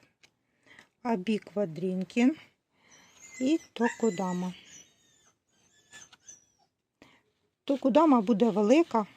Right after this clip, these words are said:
велика, велика, то Кудама це теж дуже велика хоста. Ну, вони всі великі. Е, Сноукап трошки менша, середня вона вважається як середня. А ці всі три хости,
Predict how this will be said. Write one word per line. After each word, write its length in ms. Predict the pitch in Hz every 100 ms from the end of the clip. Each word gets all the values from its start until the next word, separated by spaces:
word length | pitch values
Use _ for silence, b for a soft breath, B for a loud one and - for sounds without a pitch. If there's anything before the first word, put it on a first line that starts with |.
| _
велика, 400 | 220 214 311 262
велика, 400 | 208 226 285 226
то 120 | -
Кудама 400 | 214 220 233 262
це 140 | 240 220
теж 360 | - 262 -
дуже 300 | 190 208 269
велика 380 | 226 208 226 -
хоста. 480 | 202 - 196 - 226 262
Ну, 140 | 330
вони 200 | 269 277
всі 260 | 262 - 208
великі. 460 | 180 180 175 - _ B B B B B _
Е, 220 | 214 202
Сноукап 640 | 185 294 294 247 208 190 - _ _ _ _
трошки 400 | - 208 - -
менша, 480 | 208 220 247 - 214
середня 520 | - 247 226 185 202
вона 380 | 190 196 196 202 B B B -
вважається 480 | 214 - 254 240 -
як 180 | 214 -
середня. 520 | - 214 196 165 190 B B B B B
А 120 | 220
ці 220 | 214 - 294
всі 240 | - 269
три 220 | - 247
хости, 560 | 214 262 277 - 247